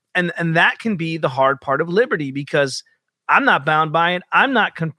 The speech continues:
concerned about it. It doesn't affect my faith. But if it affects your faith, am I willing to give it up for your sake? And that's usually where I think it comes down to, w-, we can get into,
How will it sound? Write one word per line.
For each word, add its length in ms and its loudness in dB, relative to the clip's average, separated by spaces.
concerned 440 -2
about 300 2
it. 120 -6
It 160 -6
doesn't 240 0
affect 340 -4
my 220 -4
faith. 440 -2
But 100 2
if 100 2
it 100 2
affects 380 -2
your 160 0
faith, 480 -2
am 180 2
I 140 2
willing 380 0
to 100 -8
give 240 -2
it 140 2
up 240 -2
for 340 -4
your 400 0
sake? 460 -8
And 160 0
that's 220 0
usually 400 -4
where 260 0
I 80 0
think 180 -10
it 100 -16
comes 200 -8
down 260 -4
to, 460 -10
w-, 240 -12
we 240 -8
can 220 -8
get 160 -2
into, 640 -6